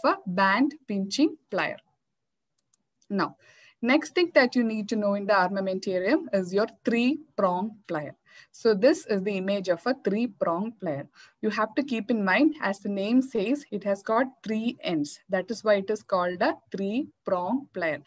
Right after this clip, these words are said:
One end, second end, and the third end. This is called a three-prong plier. And a three-prong plier is typically used in forming loops.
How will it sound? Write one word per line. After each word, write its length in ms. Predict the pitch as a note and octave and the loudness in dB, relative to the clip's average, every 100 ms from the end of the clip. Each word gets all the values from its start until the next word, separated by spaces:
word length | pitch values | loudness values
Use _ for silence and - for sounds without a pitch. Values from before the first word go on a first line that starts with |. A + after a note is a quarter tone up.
| - - | -20 -18
One 340 | F#3+ F3+ F3+ G3 | -4 -2 0 0
end, 220 | C4 D4+ | 0 -2
second 540 | - F#3+ E3+ G3 G3 | -2 -2 0 -2 0
end, 200 | C4 E4 - | 2 2 -2
and 180 | F#3 F3+ | -6 -6
the 80 | A3+ - | -6 -4
third 320 | F#3+ F3+ E3 | -2 -2 -2
end. 140 | D3+ - - - | -6 -8 -20 -12
This 180 | G3 F#3+ | -8 -8
is 100 | G#3+ | -4
called 360 | - F#3+ F#3+ | 0 0 2
a 80 | C4 E4 _ - | 0 -2 _ -6
three-prong 840 | A3 A#3+ D4 - G3 F3+ F3 F#3+ | -2 0 0 0 0 0 0 -6
plier. 320 | - D#3 D#3+ D4 D#4+ - - | -4 -2 0 -2 -4 -14 -6
And 160 | G3+ G3+ | -2 0
a 60 | |
three-prong 720 | F#3+ C4 D#4+ G4+ C#4 A#3+ A#3+ A#3+ | 0 2 4 2 4 4 4 0
plier 320 | G3 F3+ A#3+ C#4 | -2 2 2 0
is 160 | G3+ - | -8 -6
typically 520 | G#3+ B3 B3 C#4+ D4 | -6 -4 -2 2 2
used 400 | G#3+ G3+ G3+ - | 0 -4 -8 -8
in 120 | A3+ | -8
forming 580 | - F#3 F#3 G3 G3+ F#3+ | -4 -4 -2 -6 -6 -2
loops. 400 | G#3+ D3+ - | -2 -2 -8